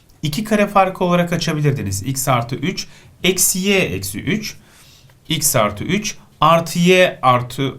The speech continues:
pardon, artı y artı üç şeklinde. E, fakat x eksi y'yi bilmiyorum. Şunlar gidiyor. X eksi y çarpı x artı y artı altı eşittir yirmi beş olacak. Burada biraz tıkanacaktım.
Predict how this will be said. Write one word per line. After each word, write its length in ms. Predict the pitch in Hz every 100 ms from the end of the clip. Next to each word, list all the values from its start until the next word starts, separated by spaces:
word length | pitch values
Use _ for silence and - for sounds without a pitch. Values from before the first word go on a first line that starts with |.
| -
pardon, 480 | - 104 95 151 - - - _ _ -
artı 360 | 123 117 -
y 160 | 151 160
artı 360 | 117 107 -
üç 200 | 135 131
şeklinde. 600 | - 101 95 98 135 208 - - - _
E, 160 | 175 170
fakat 400 | 202 214 214 202
x 220 | 202 220
eksi 260 | 214 -
y'yi 220 | 202 202 196
bilmiyorum. 440 | 180 147 123 135
Şunlar 340 | 127 156 160
gidiyor. 360 | 151 123 117 160 170 -
X 280 | 165 170 -
eksi 280 | 165 143 160
y 300 | 160 180 180
çarpı 540 | 180 139 131 143 185 185 - - _ _
x 260 | 170 - 180
artı 320 | 160 151 170
y 160 | 175
artı 340 | 160 151 147 156
altı 280 | 139 135 147
eşittir 580 | 135 156 147 170 151 147 - - 131
yirmi 340 | 135 143 151
beş 380 | 175 175 - - -
olacak. 440 | 120 120 180 180
Burada 260 | 175 165 165
biraz 280 | 185 185
tıkanacaktım. 760 | - - 165 160 151 151 143 104